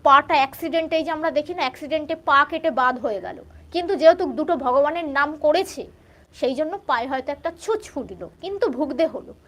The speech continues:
এটাই আর কি। শ্রী ঠাকুর বলছেন যে, উম, ইয়ে, ঠাক-, আহ, তিনি তো বিভু রূপে সকলের মধ্যে আছেন, পিঁপড়েতে পর্যন্ত, কিন্তু শক্তি বিশেষ। তা না হলে একজন লোকে দশজনকে হারিয়ে দেয়,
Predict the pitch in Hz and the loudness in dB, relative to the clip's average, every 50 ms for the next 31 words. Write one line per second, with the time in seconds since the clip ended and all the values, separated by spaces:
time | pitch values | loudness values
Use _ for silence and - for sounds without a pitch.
0 | _ - - _ - 330 339 381 339 285 262 214 - - - - - - - _ | _ -20 -12 _ -6 2 4 4 4 4 2 -2 -6 -8 -12 -20 -20 -20 -20 _
1 | _ _ - - _ - - - - - - _ _ - - - 277 269 285 277 | _ _ -20 -20 _ -20 -20 -20 -20 -20 -20 _ _ -18 -10 -10 -4 0 0 2
2 | 277 285 330 320 262 285 294 294 - 359 269 254 247 269 269 247 - - - - | 2 2 2 2 2 0 0 0 0 -2 -4 -2 -4 -6 -6 -8 -10 -14 -20 -20
3 | - _ _ _ - 254 269 262 262 254 254 254 277 277 277 269 269 269 294 302 | -20 _ _ _ -8 -4 -2 -2 -2 -2 -4 -8 -6 -6 -6 -6 -6 0 0 0
4 | 294 294 - 285 277 269 269 - 330 349 392 392 427 427 339 294 262 220 226 285 | 0 2 0 -4 -4 -4 -4 -4 -4 -4 -2 -2 0 -2 -2 -2 -6 -6 -2 -2
5 | 311 285 339 392 381 392 359 392 392 381 - - 330 330 381 392 392 466 453 466 | 0 2 0 0 0 0 -2 -4 -6 -2 2 2 4 4 4 2 0 0 -2 -2
6 | 453 415 320 294 392 392 320 247 214 - 233 233 233 - 302 320 330 - 392 403 | -2 -4 -2 2 4 6 6 6 4 0 -6 -14 -14 -10 -10 -8 -4 -4 -4 -2
7 | 403 403 381 359 311 254 240 202 208 190 - - - - - 392 440 480 494 480 | -2 -2 0 0 0 0 0 -2 -6 -8 -10 -12 -16 -10 -8 -6 -6 -4 -4 -4
8 | - - - 359 349 359 - - - 381 254 262 240 208 - 226 170 - - - | -6 -2 0 0 0 0 -2 -2 -2 -2 -2 -2 -6 -10 -10 -12 -14 -14 -16 -20
9 | - _ - _ - - - - - - _ _ _ _ _ - _ _ - _ | -20 _ -20 _ -20 -20 -20 -20 -20 -20 _ _ _ _ _ -20 _ _ -20 _
10 | _ _ _ _ _ _ - 277 262 269 302 339 359 359 330 403 392 381 254 - | _ _ _ _ _ _ 4 6 6 6 6 6 4 4 4 4 4 4 4 4
11 | - - 254 277 254 247 277 269 359 403 381 349 294 277 311 320 403 330 254 269 | 2 2 2 2 2 0 -2 0 0 0 0 2 4 4 4 4 2 -2 -4 -6
12 | 254 - 277 269 285 285 254 254 330 359 349 339 - 359 339 - 269 262 269 277 | -4 0 2 2 2 2 -2 -4 -4 -4 -4 -2 -2 -2 -2 0 0 -2 0 2
13 | 330 370 302 427 330 - - | 0 2 4 4 4 4 0